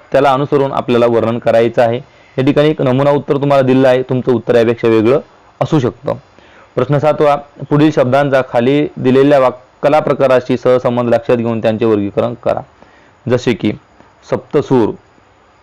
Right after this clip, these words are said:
कलामध्ये चाल आणि ताल, शिल्पकलामध्ये शाडू माती, आकार आणि साचा. प्रश्न आठवा, शेतात पेरणी सुरू होण्यापूर्वीची कामे व पेरणीनंतरची कामे यांची माहिती पूर्ण वाक्यात खालील तक्त्यात लिहा.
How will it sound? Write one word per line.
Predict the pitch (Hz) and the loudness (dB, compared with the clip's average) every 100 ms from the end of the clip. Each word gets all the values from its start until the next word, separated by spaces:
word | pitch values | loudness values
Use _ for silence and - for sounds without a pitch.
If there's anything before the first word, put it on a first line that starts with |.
| _ _ - - | _ _ -10 -2
कलामध्ये | 110 110 98 90 - _ _ _ _ _ _ _ | 0 0 -2 -4 -6 _ _ _ _ _ _ _
चाल | 143 135 107 - 117 | 0 0 0 -4 -4
आणि | 117 | -4
ताल, | 117 131 107 101 - | -4 -2 -2 -2 -8
शिल्पकलामध्ये | - 131 117 127 139 131 123 - | -6 -2 0 0 0 0 -2 0
शाडू | 113 | 0
माती, | 117 110 120 117 | 0 -2 -2 -2
आकार | 104 98 110 | -2 -2 -2
आणि | 107 110 | -2 -4
साचा. | - 107 104 113 - _ _ _ _ _ _ _ _ | -2 -2 -2 -8 -12 _ _ _ _ _ _ _ _
प्रश्न | 123 123 120 123 127 - - | -2 -2 0 -2 -2 -6 -6
आठवा, | 139 139 110 110 - _ - | -2 0 0 -2 -10 _ -2
शेतात | 135 156 | 0 0
पेरणी | - 151 147 | 2 0 2
सुरू | 156 151 147 | 0 2 2
होण्यापूर्वीची | 131 135 139 139 143 135 143 | 2 0 2 2 2 0 0
कामे | 147 135 117 | 0 0 0
व | 123 | 0
पेरणीनंतरची | 127 127 135 131 120 135 139 | 0 0 0 -2 -2 -4 -2
कामे | 147 123 107 - _ _ _ - | -2 -2 -4 -10 _ _ _ -4
यांची | 127 123 147 | -4 0 0
माहिती | 143 131 104 110 107 139 _ _ _ _ - | 2 0 0 -2 -4 -8 _ _ _ _ -4
पूर्ण | 143 151 | -2 0
वाक्यात | 143 117 120 117 - | 0 0 0 -2 -2
खालील | 117 117 | -2 0
तक्त्यात | 117 - 120 - | -2 -4 -4 -4
लिहा. | 113 113 | -4 -8